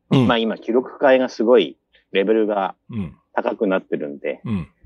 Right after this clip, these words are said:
Speaker 2: まあ、タイムと強さの間に乖離があるっていうのは、どのか大学の監督さんたちも言うので、
Speaker 1: うん。はい。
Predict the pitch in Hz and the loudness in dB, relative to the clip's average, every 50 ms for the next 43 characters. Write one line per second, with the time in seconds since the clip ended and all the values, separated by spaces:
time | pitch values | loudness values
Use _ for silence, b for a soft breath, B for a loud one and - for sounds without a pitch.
0 | - _ _ _ - _ _ - - - - - 185 220 226 214 170 147 - 123 | -20 _ _ _ -20 _ _ -10 -10 -4 0 2 4 4 6 6 4 4 2 0
1 | 107 - - - 143 147 135 - - 117 104 98 95 98 101 95 98 92 92 90 | -2 -2 2 4 6 6 6 4 2 0 0 0 -2 -2 -2 -2 -2 -2 -4 -6
2 | - - - 131 131 143 139 139 139 135 135 127 123 123 117 101 95 - - - | -10 -6 0 2 4 4 6 6 4 6 4 4 4 4 2 2 0 -2 -6 -8
3 | 82 80 76 71 71 - - 101 107 104 90 76 87 80 - 92 92 92 92 87 | -8 -8 -10 -14 -16 -12 -4 -4 -2 -2 -2 -4 -6 -8 -4 -4 -4 -2 -4 -4
4 | 82 95 87 87 82 78 - - - 117 104 82 73 - - 85 - 92 - - | -4 -4 -4 -4 -6 -6 -8 -10 -10 -10 -10 -10 -8 -8 -8 -4 -4 -4 -4 -4
5 | - 85 82 87 78 - - 76 73 80 87 95 95 87 73 62 - - 65 117 | -6 -4 -4 -4 -6 -6 -8 -10 -6 -2 0 0 2 0 -2 -4 -4 -4 -4 -4
6 | - - - 95 80 73 | -4 -8 -8 -8 -8 -10